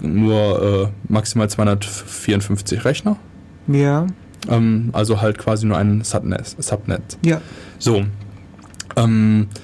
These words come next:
Speaker 1: das ist die Möglichkeit des Netzes und da es eine wirklich kleine Firma ist, hat die, sagen wir mal, fünf Server.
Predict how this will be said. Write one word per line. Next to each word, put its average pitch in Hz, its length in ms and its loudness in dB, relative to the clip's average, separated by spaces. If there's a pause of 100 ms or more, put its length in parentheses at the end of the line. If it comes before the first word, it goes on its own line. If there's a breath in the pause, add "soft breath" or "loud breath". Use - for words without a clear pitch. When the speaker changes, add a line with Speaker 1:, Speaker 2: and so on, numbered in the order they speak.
(840 loud breath)
Speaker 1:
das 127 160 0
ist 117 100 -6
die 127 60 2
Möglichkeit 123 480 2
des - 120 -4
Netzes 151 340 2
und 123 180 2
da 120 80 4
es 117 220 -4
eine 113 180 2
wirklich - 240 -2
kleine 147 240 2
Firma 139 280 2
ist, - 140 -2
hat 131 140 4
die, 131 60 4
sagen 127 180 4
wir 123 80 6
mal, 117 200 4 (100)
fünf 127 260 2
Server. - 380 -2